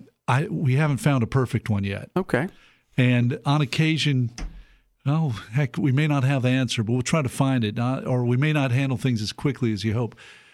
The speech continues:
Speaker 1: But please give us the benefit that we've tried to put a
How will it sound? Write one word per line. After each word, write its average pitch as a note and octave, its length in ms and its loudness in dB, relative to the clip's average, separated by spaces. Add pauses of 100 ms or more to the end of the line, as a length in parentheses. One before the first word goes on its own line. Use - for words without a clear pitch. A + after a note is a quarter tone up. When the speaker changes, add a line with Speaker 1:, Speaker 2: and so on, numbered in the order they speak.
(160)
Speaker 1:
But C3 280 0 (280)
please F3+ 320 2
give F3 240 2
us E3 160 0
the C#3 100 0
benefit C3+ 480 0
that C3 100 -2
we've B2 180 -2
tried D3 260 0
to A#2+ 60 -4
put C#3+ 200 -2
a A2+ 260 0